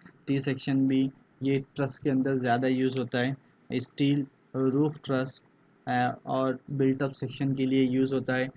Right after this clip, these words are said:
T section। यहाँ पे देखिए ये एक flange रहेगा, सिर्फ एक single flange है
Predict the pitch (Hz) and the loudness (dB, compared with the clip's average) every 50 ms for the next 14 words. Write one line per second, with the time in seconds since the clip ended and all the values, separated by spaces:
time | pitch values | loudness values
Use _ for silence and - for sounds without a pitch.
0 | - - - - - 135 131 131 131 123 - - 139 131 135 131 131 127 120 120 | -18 -20 -10 -4 -2 -2 0 -2 -4 -6 -4 -2 -2 0 0 2 0 0 0 0
1 | 123 123 - 135 131 127 120 - 143 139 135 127 131 131 - - 139 135 - - | -2 0 0 0 0 0 -2 -2 -2 -2 0 0 0 0 0 -2 -4 -6 -6 -8
2 | - - - 135 123 120 127 135 135 135 127 127 123 123 120 127 131 139 139 - | -12 -6 -4 -2 0 0 0 0 2 2 2 2 2 2 2 0 -4 -4 -6 -4
3 | - 131 131 135 131 135 - - 131 127 131 139 139 139 135 - 127 123 127 131 | -4 -2 -2 -2 -4 -4 -4 -4 -2 -2 0 2 0 0 0 -2 -2 0 0 0
4 | 135 131 131 131 139 | 0 0 0 0 -2